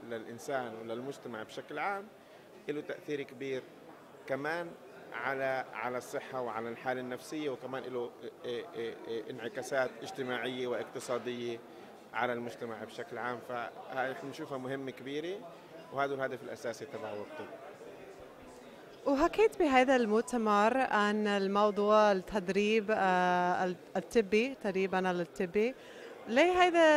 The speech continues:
Speaker 2: يعني مهمة كتير بهذا اليوم؟
Speaker 1: في عنا في ويب تب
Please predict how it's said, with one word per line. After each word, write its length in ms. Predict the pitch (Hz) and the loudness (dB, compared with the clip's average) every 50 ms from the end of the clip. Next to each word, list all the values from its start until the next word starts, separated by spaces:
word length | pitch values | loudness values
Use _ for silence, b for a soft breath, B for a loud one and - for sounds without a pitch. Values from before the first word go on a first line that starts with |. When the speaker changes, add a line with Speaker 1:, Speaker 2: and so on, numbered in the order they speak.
| 285 277 262 240 233 214 170 175 - - - - - 202 214 202 - - - 202 | 8 6 6 4 4 2 2 0 0 -2 -4 -4 -4 -4 -4 -4 -6 -6 -4 0
Speaker 2:
يعني 460 | 208 208 202 196 196 196 196 190 190 | 2 4 6 6 6 6 4 4 4
مهمة 400 | 190 190 190 214 240 240 233 214 | 2 2 4 4 4 4 4 2
كتير 440 | 202 - - - 220 208 190 170 170 | 2 0 2 4 6 6 6 4 4
بهذا 320 | 170 180 185 196 175 190 | 2 2 2 2 4 4
اليوم؟ 400 | 185 180 175 175 175 165 165 170 165 - - - - - - - - - - - - | 4 4 4 4 4 4 2 -2 -8 -14 -20 -20 -20 -20 -20 -20 -20 -20 -20 -16 -10
Speaker 1:
في 60 | - | -6
عنا 220 | 117 131 147 147 139 | -4 -4 -2 -2 -4
في 100 | 135 139 | -4 -4
ويب 180 | 127 135 139 135 - | -4 -4 -4 -6 -6
تب 100 | - 127 | -10 -10